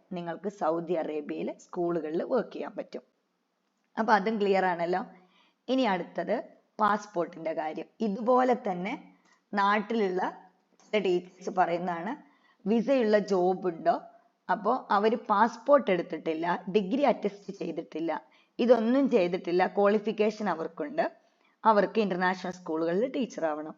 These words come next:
എങ്ങനെ നടക്കുക? പെട്ടെന്ന് ഒരു സ്കൂൾ വിസ ഇഷ്യൂ ചെയ്യുന്നുണ്ട്, നാട്ടിൽ നിന്ന് ടീച്ചേഴ്സിന് എടുക്കുന്ന നോട്ടിഫിക്കേഷൻ ഒക്കെ വന്നു,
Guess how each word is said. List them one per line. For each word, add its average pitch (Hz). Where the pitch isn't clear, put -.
എങ്ങനെ 208
നടക്കുക? 175
പെട്ടെന്ന് 190
ഒരു 185
സ്കൂൾ 185
വിസ 185
ഇഷ്യൂ 185
ചെയ്യുന്നുണ്ട്, 170
നാട്ടിൽ 180
നിന്ന് 175
ടീച്ചേഴ്സിന് 175
എടുക്കുന്ന 160
നോട്ടിഫിക്കേഷൻ 175
ഒക്കെ 160
വന്നു, 175